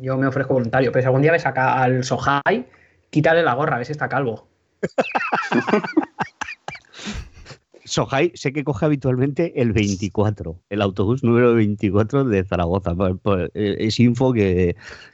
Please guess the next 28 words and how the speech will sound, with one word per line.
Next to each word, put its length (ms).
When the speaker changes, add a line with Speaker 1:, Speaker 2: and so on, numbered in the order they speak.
Speaker 2:
que, 520
que, 180
eh, 140
tengo 260
contrastada, 580
¿eh? 60
Porque 200
era 100
el 60
autobús 240
que 100
cogía 240
yo 140
para 100
ir 80
a 60
trabajar. 320
Speaker 1:
<laughs> 560
El 440
Poli 260
Díaz 240
hace 160
muchos 260
años 200
cogía 220
el 40
ciento 240
treinta 460